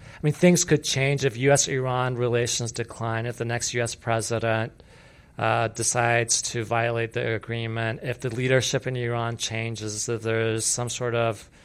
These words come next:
internal unrest. So it's dependent on many factors.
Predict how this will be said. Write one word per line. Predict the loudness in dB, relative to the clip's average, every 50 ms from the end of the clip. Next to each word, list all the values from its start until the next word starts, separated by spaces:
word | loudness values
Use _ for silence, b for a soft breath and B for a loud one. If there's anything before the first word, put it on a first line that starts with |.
| b b b b b b b b b b b b -4
internal | -4 -4 -2 -2 -2 0 0 0 0
unrest. | -2 -2 -2 0 0 0 0 2 2 2 2
So | 4 4
it's | 2 2 0 -4 -8 -6
dependent | -4 -4 -4 0 2 2 4 4 4
on | 4 4 2 0 -2 -6
many | -8 -6 -4 -4 -2 -4 -4
factors. | -4 -2 -2 -2 -2 -4 -8 -12 -14 -14 -12 -14 -14